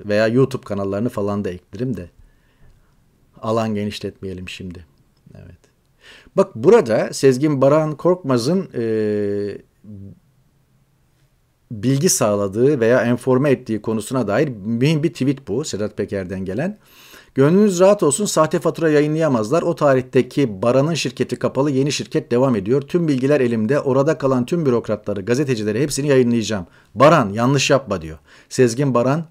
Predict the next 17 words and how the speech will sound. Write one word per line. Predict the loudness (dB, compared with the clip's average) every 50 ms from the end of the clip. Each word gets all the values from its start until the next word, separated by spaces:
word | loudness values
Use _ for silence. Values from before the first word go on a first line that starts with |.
| _
Korkmaz'a | -2 -2 -2 -2 -2 -4 -2 -2 -2
sesleniyor. | -2 -2 -4 -6 -6 -8 -10 -10 -10 -10 -6
Yani, | -4 -2 0 0 0 0 -2 -4 -8 _ _ _ _ _ _ _ -4
"Biz | -4 -2 0
seninle | 2 2 2 2 2 2 4 6 4 4 4 0 -10 -8 -2
bir | 0 2 4
noktada | 4 2 2 2 0 2 4
işte | 2 2 2 0 -2
şu | 0 0 0
anda | 2 2 2 2
kader | 2 2 4 4 4 4
birliği | 2 2 0 2 2 2
yaptık, | 2 2 0 0 -2 -2 -2 -2 -14 _
aman | -2 0 2 2 2 2 2 2
bak." | 0 -2 -2 -4
diyor | -4 -4 -4 -4
filan. | -4 -6 -8 -8 -8